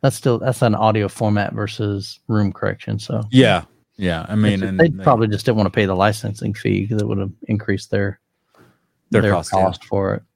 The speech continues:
Speaker 1: They'd have to charge more. So M Q says, "I have their Basics A three was good, then found a used Outlaw." I've heard great things about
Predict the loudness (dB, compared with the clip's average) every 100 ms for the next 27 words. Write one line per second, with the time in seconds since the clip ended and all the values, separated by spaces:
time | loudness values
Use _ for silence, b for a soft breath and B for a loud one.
0 | _ _ -6 -4 -2 -4 -8 -4 -2 -2
1 | -4 -4 -4 -6 -14 _ _ _ _ _
2 | b b b _ _ -2 0 2 0 2
3 | 0 2 0 2 2 2 0 2 2 2
4 | -2 -6 -8 -2 0 0 -2 -2 4 4
5 | 4 0 -6 0 2 4 2 -2 0 0
6 | 0 2 2 2 0 0 2 0 0 0
7 | 2 2 0 -2 -4 0 0 0 -4